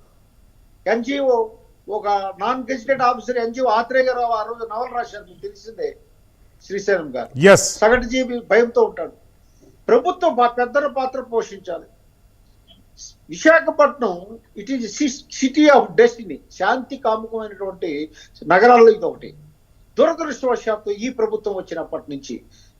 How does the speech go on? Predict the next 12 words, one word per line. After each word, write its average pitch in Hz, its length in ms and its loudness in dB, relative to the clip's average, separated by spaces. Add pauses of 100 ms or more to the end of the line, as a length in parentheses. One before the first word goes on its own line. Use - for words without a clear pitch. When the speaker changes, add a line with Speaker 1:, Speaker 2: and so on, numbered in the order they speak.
Speaker 1:
విశాఖపట్నం 247 840 0 (480)
city 294 360 0
of 240 100 -2
destiny - 1600 -6
అవ్వలే, 180 360 -4 (2250)
Speaker 2:
city 202 260 6
of 156 160 2
deaths, 175 540 0 (1300)
Speaker 1:
city 302 220 -2
of 285 60 6
crime 302 600 0
అయిపోయింది. 226 460 -2